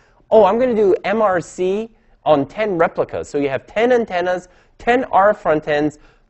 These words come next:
ten, like, an algorithm that needs to handle ten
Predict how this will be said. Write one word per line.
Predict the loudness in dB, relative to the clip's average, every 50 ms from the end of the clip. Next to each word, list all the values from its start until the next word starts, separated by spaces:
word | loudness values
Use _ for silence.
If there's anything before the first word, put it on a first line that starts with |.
| _ -16
ten, | -6 0 2 4 4 4 2 -2 -4 -6 -4
like, | 2 2 2 2 2 -4
an | -8 -6
algorithm | -2 0 0 0 2 2 2 2 2 2 0 -2
that | -2 0
needs | 0 0 0 -2 -2
to | -8
handle | -8 -6 -4 -4 -4 -2 -4 -6
ten | -6 -8 -6 -4 -2 -2 0 -2 -4 -4 -6